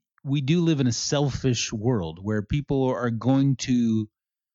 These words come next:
lie and, uh, say whatever needs to be said to preserve their well-being and their status quo, because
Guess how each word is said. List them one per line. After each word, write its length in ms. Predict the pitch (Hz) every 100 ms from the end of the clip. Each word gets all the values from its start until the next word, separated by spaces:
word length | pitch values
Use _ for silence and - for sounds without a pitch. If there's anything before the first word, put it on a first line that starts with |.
| _ _ _
lie 800 | 107 107 113 131 151 170 175 151 -
and, 460 | 131 117 113 107
uh, 340 | 107 101 98 101
say 300 | - 160 151
whatever 340 | 131 139 170
needs 240 | 175 151
to 80 | -
be 80 | 123
said 300 | - 160 139
to 80 | -
preserve 840 | - 131 110 139 151 147 110 101
their 400 | 107 131 165 185
well-being 960 | 180 143 143 143 143 120 156 117 67 - _ _ _ _ _ _ _ _ _
and 280 | 123 117 107
their 480 | 123 131 139 143 139
status 460 | - 127 110 101
quo, 340 | - 107 87 - -
because 420 | 107 104 98